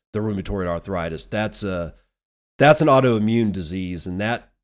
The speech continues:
yeah, you can alleviate the effects with comfrey, but it's not gonna cure it.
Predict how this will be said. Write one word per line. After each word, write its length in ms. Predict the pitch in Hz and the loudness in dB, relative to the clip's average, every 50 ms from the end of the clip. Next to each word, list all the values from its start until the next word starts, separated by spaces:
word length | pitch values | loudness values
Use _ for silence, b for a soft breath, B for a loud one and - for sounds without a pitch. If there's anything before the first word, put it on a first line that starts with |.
| _ _ _ - | _ _ _ -10
yeah, 720 | 120 120 127 139 139 135 135 131 123 117 113 107 104 104 | -4 0 2 2 2 2 2 2 2 2 0 0 -2 -2
you 280 | 104 107 110 127 139 131 | -4 -4 0 0 0 2
can 160 | - 143 120 | 2 0 0
alleviate 680 | 113 113 123 135 160 170 165 139 151 143 127 120 - | 0 0 0 0 0 0 0 2 2 2 2 0 0
the 100 | - 104 | -4 -6
effects 320 | 101 95 - 110 104 - - | -6 -4 -4 -6 -6 -6 -8
with 140 | 107 95 | -10 -10
comfrey, 640 | - - 117 110 104 98 - - 113 107 101 92 92 - _ _ _ _ _ _ _ - | -6 -4 -2 -2 -2 -4 -4 -4 -4 -4 -4 -4 -8 -12 _ _ _ _ _ _ _ -8
but 520 | 82 113 110 104 95 92 - - - - _ _ _ _ _ _ _ _ _ _ _ _ | -2 0 0 0 0 -2 -4 -8 -16 -20 _ _ _ _ _ _ _ _ _ _ _ _
it's 220 | 143 131 - - | 0 0 2 2
not 160 | 135 120 107 | 0 0 0
gonna 160 | - 101 92 | -2 -6 -8
cure 240 | 87 - 104 90 73 | -8 -6 -8 -8 -8
it. 120 | 62 - | -10 -12